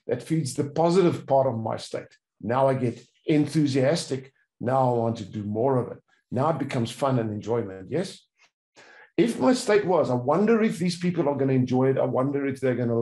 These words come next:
like it," what would have happened is my focus would have been on wondering if you're gonna enjoy it. I would not have noticed the smiles. I would have noticed the blank looks and going, "I don't think they're getting it." It would have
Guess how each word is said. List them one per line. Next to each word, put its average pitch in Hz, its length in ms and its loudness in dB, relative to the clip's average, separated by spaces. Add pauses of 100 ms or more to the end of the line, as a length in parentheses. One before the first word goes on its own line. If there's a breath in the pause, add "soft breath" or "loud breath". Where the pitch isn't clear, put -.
like 120 200 -4
it," - 140 -12 (1040 loud breath)
what - 240 -4
would 226 100 4
have 185 120 4
happened 131 880 0
is 131 300 0
my 135 180 2
focus 175 500 0
would 131 140 0
have 131 140 -2
been 143 320 2
on 131 420 -2 (240)
wondering 165 600 2
if 127 120 0
you're 127 160 0
gonna 127 120 2
enjoy 123 260 0
it. 110 220 -4 (480 loud breath)
I 131 60 4
would 151 200 4
not 202 180 4
have 233 120 -2
noticed 185 420 2
the 151 80 -4
smiles. - 720 -2 (100)
I 135 60 -2
would 131 100 -2
have 123 100 -2
noticed 127 320 0
the 127 60 -6
blank 135 340 0
looks 113 200 -4
and 104 100 -10
going, 110 220 -6 (420)
"I - 80 -12
don't 156 160 -6
think 143 180 -8
they're 110 240 -8
getting 110 220 -8
it." 92 200 -12 (540 loud breath)
It 143 180 0
would 156 100 4
have 156 200 -2